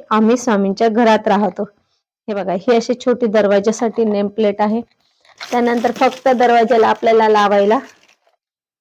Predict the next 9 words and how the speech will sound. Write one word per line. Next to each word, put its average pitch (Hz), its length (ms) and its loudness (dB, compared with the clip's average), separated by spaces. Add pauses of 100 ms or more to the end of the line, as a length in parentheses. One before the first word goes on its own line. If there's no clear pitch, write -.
(360)
"श्री 262 180 2
स्वामी 214 340 0
समर्थ," 202 460 -2
हे 226 280 0
पण 240 240 0
आहे 196 260 -4 (240)
स्टिकर. 226 500 0
अ, 226 140 -2
हे, 233 360 4